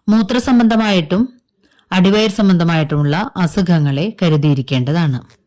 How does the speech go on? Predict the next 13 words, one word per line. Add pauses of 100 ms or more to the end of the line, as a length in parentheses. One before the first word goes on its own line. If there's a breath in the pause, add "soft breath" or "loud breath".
(380 soft breath)
ചില
ഭാഗ്യങ്ങൾ
പെട്ടെന്ന്
ലഭിക്കും
എന്ന്
കരുതിയിരുന്നത് (400 loud breath)
വരാൻ
അല്പം
വൈകുന്നതാണ്. (340 soft breath)
മാത്രമല്ല (480)
ഗുരുജനങ്ങൾക്കും (580)
പിതൃസമാനരായവർക്കും
പിതാവിനും